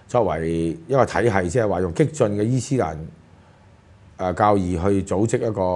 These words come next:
呃，政府嚟管治嘅國家，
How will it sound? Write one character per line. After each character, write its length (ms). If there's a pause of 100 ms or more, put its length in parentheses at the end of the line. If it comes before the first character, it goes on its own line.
(640)
呃， 340
政 180
府 400
嚟 160 (140)
管 180
治 200
嘅 20
國 180
家， 260